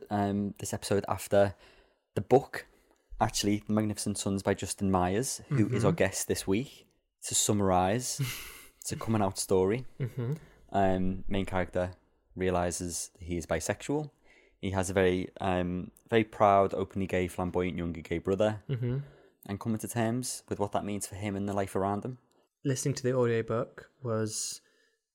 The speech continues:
Speaker 2: I mean, it, it was a bit of an experience, if I'm honest.
Speaker 1: <laughs>
Speaker 2: That gorgeous man's voice,
Speaker 1: He did have a gorgeous voice.
Speaker 2: which was voiced by the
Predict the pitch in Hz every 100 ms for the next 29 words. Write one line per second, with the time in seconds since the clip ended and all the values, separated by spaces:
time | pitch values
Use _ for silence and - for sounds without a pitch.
0 | _ 135 160 190 - 156 175 220 220 160
1 | 135 - 135 175 233 - 147 120 104 110
2 | 151 - - - - - - 107 110 -
3 | 143 185 - 143 143 143 139 135 127 -
4 | 135 110 113 139 - 104 95 104 101 98
5 | 90 - 90 82 - 85 85 - - -
6 | - 139 123 113 113 117 117 - 117 110
7 | -